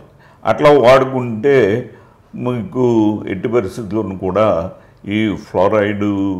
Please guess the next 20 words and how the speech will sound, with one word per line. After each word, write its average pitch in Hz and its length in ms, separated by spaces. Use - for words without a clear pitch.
ద్వారా 107 280
వచ్చే 87 340
వ్యాధులు, 101 480
అంటే 98 160
ఈ 104 40
పళ్ళపై 101 380
మచ్చలు 104 460
కానీ, 92 260
తర్వాత 87 420
కాళ్ళు 107 340
వంకరలు 101 560
కానీ, 90 280
ఇట్లాంటివి 127 640
రాకోకుండా 123 580
ఉంటాయన్నమాట. 71 600
ఈ 147 120
విషయం 143 320
ఏంటంటే 131 420
చాలామందికి 147 560
తెలీదు. 156 400